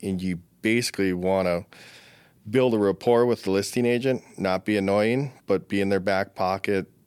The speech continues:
be very professional, friendly, get that good rapport going where you, you can present your buyer's offer like you're, you're presenting it to more of a colleague, a friend. Whereas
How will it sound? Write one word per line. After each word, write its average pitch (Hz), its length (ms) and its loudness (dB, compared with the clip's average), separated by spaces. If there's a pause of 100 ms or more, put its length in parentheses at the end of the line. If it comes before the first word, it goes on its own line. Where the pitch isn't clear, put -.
(320)
be 95 140 0
very 95 320 2
professional, 101 840 -2 (120)
friendly, 95 640 0 (800)
get 113 180 -2
that 104 220 0
good 107 200 0
rapport 104 460 0
going 92 400 0
where 92 260 0 (500)
you, 110 460 -2 (100)
you 107 240 0
can 95 440 -2 (440)
present 117 600 0
your 98 180 0
buyer's 95 500 0
offer 92 340 0
like 87 220 -4
you're, 87 220 -4 (120)
you're 95 180 -2
presenting 95 540 -2
it 90 160 -4
to 95 100 -4
more 90 240 0
of 87 100 -2
a 85 60 -2
colleague, 90 540 -2
a 87 40 -6
friend. 92 500 -4 (600)
Whereas 95 440 -2